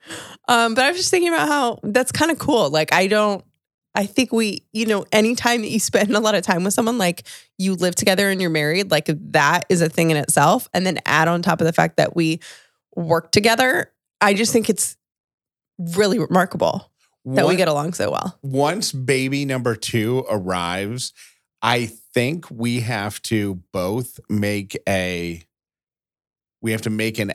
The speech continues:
Speaker 2: effort to not be such homebodies.
Speaker 1: I know.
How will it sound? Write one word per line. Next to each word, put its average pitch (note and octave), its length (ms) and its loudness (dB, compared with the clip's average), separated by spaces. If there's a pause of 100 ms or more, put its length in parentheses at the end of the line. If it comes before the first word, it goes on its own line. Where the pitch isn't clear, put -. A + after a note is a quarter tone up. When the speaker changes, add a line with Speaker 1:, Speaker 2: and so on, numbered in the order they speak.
Speaker 2:
effort A2+ 640 -2 (360)
to F#2+ 680 -4 (480)
not G2+ 320 -6
be A#2 140 0
such - 440 -4
homebodies. A2 840 -2
Speaker 1:
I F#3 160 2
know. D#3+ 300 -2